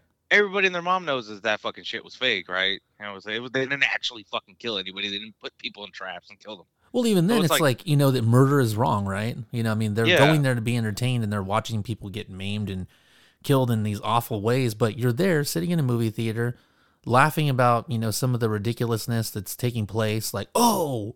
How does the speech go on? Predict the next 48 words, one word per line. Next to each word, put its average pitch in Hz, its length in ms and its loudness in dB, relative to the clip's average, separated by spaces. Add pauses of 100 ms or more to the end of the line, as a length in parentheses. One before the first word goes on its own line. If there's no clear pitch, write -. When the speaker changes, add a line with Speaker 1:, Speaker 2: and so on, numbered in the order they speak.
Speaker 2:
oh," 233 640 2
you 117 100 0
know, 113 220 0 (460)
you're, 165 100 4
you're 165 180 2
fully 196 380 2
immersed 139 400 0
in 139 140 0
it, 135 160 -2 (100)
and 113 520 -2
it's 123 200 -4
horrible, 123 640 2 (100)
but 135 380 2 (140)
you're, 123 300 -2 (220)
you're, 123 360 -2
you're 123 160 -4
entertained 143 520 2
by 98 180 -4
it, - 200 -14
you 120 100 0
know? 113 140 0
So 117 220 0
does 107 100 -2
that 120 240 -2 (380)
that 95 120 -6
make 101 220 0
you 117 100 0
a 110 40 -2
bad 107 260 0
person? 160 500 0 (120)
You 123 140 0
know, 120 140 2
not 135 200 0
necessarily, 127 840 0
you 117 100 0
know, 117 120 2
'cause 120 220 0
it, 117 140 -6 (420)
it, - 320 -4
it, 139 360 -8
like 131 180 0
you 156 100 2
said, 139 280 2
like, 107 220 -4
you 120 140 -6
know, 104 180 -6 (280)
it's 131 220 -4
a, 123 80 -4